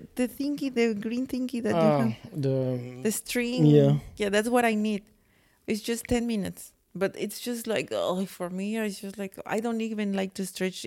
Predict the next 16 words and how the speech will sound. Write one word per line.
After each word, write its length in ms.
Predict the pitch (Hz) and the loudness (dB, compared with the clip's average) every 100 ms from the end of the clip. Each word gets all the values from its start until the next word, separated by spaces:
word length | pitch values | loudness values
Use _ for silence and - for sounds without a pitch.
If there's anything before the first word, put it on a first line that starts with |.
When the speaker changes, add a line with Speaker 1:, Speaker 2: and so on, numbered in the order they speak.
| - | -10
Speaker 1:
before 460 | 180 175 - 180 170 | -8 -8 -4 -2 -2
doing 380 | 170 170 165 160 | -4 -6 -6 -8
exercise. 600 | 165 - 160 - - - _ _ - | -10 -12 -12 -12 -14 -16 _ _ 4
I 80 | 127 | 8
know 180 | 120 123 | 10 8
Speaker 2:
Mm-hmm. 80 | 190 | 6
Speaker 1:
it's 140 | 185 | 2
bad 260 | 180 170 190 | -2 -2 -2
and 240 | 165 156 | -6 -6
I 140 | 147 151 | -6 -6
know 180 | 156 | -6
you're 300 | 160 160 151 | -8 -8 -8
going 220 | 160 160 156 | -8 -10 -8
to 80 | 160 | -10
judge 320 | - 131 - | -10 -10 -8
me. 160 | - | -10